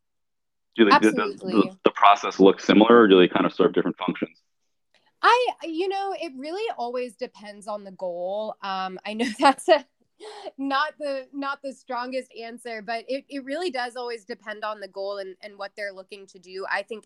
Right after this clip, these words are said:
Speaker 2: everyone can benefit from social listening and being a part of the conversation, no matter how large your company is. Um, it just so is and how you want to present yourself in the community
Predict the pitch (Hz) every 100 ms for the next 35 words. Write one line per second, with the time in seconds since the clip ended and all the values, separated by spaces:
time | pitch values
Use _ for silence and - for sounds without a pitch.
0 | - 202 208 208 202 202 202 196 _ _
1 | _ _ - 220 202 196 196 208 196 _
2 | 208 190 185 180 202 196 214 196 196 -
3 | 196 190 190 - 190 190 196 196 185 -
4 | 185 185 180 185 180 175 185 - 175 175
5 | 208 208 208 196 190 185 185 185 185 185
6 | 185 180 175 175 180 190 180 180 175 202
7 | 226 247 277 320 - _ _ _ _ 196
8 | 208 196 196 - 214 240 220 - _ 226
9 | - 247 202 _ _ _ _ _ _ _
10 | _ _ _ _ _ _ _ _ 185 196
11 | 190 - 196 185 190 196 202 196 190 185
12 | 180 - - 190 185 180 _ _ 247 214
13 | 240 226 226 220 202 196 - 208 190 180
14 | 196 185 185 185 175 175